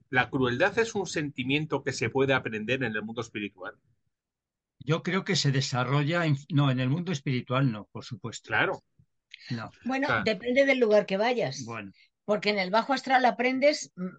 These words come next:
Speaker 3: montones de cosas.
Speaker 1: Entonces, yo te
Speaker 3: ¿Por qué?
Speaker 1: pregunto,
Speaker 3: Porque
Speaker 1: ese
Speaker 3: los que están allí son como tú o peores que
Speaker 2: O
Speaker 3: tú.
Speaker 2: peores.
Speaker 1: Claro, María Jesús, pero ese ser que está en el mundo, en el bajo astral,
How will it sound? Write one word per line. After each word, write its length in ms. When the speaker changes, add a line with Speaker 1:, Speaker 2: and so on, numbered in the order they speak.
Speaker 3:
montones 520
de 100
cosas. 440
Speaker 1:
Entonces, 340
yo 120
te 120
Speaker 3:
¿Por 100
qué? 60
Speaker 1:
pregunto, 260
Speaker 3:
Porque 220
Speaker 1:
ese 100
Speaker 3:
los 100
que 80
están 300
allí 240
son 240
como 260
tú 240
o 160
peores 400
que 120
Speaker 2:
O 60
Speaker 3:
tú. 160
Speaker 2:
peores. 200
Speaker 1:
Claro, 140
María 260
Jesús, 320
pero 220
ese 260
ser 240
que 100
está 160
en 80
el 80
mundo, 260
en 120
el 100
bajo 200
astral, 400